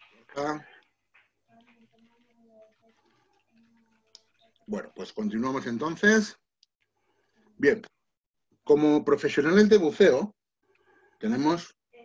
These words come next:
una serie de, eh, oportunidades, oportunidades profesionales.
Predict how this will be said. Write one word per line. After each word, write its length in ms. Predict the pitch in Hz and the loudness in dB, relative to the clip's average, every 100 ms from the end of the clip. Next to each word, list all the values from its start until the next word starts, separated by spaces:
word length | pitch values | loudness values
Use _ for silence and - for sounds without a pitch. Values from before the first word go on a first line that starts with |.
| _ | _
una 240 | 151 156 | -2 -2
serie 460 | 120 170 139 120 143 - - - - - - - | -2 0 2 2 -2 -6 -20 -20 -20 -20 -12 -4
de, 380 | 104 120 139 - | -2 2 0 0
eh, 580 | 110 104 92 82 76 - | -2 -2 -4 -6 -10 -12
oportunidades, 880 | 107 101 104 110 104 123 175 110 - _ _ - | -12 -8 -6 0 0 0 -2 -4 -8 _ _ -18
oportunidades 800 | 98 95 98 104 113 127 127 - - | -14 -10 -6 -4 0 0 -2 -6 -14
profesionales. 720 | - 113 120 - 117 120 101 | -8 -6 -6 -4 -4 -4 -8